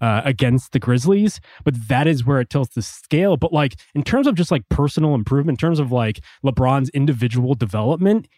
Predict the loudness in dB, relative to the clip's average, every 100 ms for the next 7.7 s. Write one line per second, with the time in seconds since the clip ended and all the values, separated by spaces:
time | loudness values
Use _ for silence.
0 | 0 0 2 2 4 2 2 2 4 2
1 | 2 2 2 2 0 2 0 0 0 2
2 | 2 2 2 0 0 0 0 0 0 0
3 | 0 0 0 -2 0 2 4 2 0 -6
4 | -20 -6 -4 0 2 2 2 0 2 0
5 | 0 -2 0 0 0 -2 0 0 -2 -4
6 | -10 -2 -2 0 2 2 2 2 2 0
7 | -2 -4 -2 0 0 0